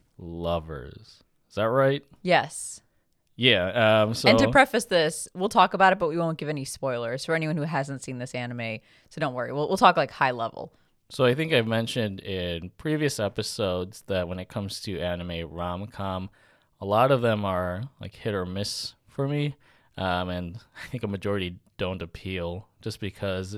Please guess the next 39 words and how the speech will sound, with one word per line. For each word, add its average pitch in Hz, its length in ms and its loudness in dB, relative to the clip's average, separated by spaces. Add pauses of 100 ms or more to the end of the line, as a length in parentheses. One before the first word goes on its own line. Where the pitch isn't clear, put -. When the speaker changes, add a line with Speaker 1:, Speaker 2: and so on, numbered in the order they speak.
(120)
Speaker 1:
it's 123 160 -10
a 127 60 -2
lot 110 280 2
of, 101 300 0 (640)
like, 98 140 -14 (720)
waiting 117 480 2
and 107 120 -2
seeing, 120 920 2
or 95 540 0
it 90 180 -6
takes 101 220 -6
forever 95 520 -2
for 95 280 -8
the 92 100 -8
plot 104 320 0
to - 80 -4
move 101 240 -4
forward. 90 600 -4 (380)
Uh, 87 340 0
I 101 100 -2
think 120 200 -8
that 120 140 6
was 117 140 -2
the 113 100 -4
case - 440 -4
with, 90 480 -4 (380)
uh, 87 200 -6
The 90 120 -10
Angel 95 220 -8
Next 87 280 -8
Door 90 220 -2
Spoils 85 360 -6
Me 82 100 -10
Rotten, 90 500 -4 (380)
um, 85 180 -8
from 90 420 -8
this 95 160 -6
season, 90 540 -4 (340)
but, 92 680 -2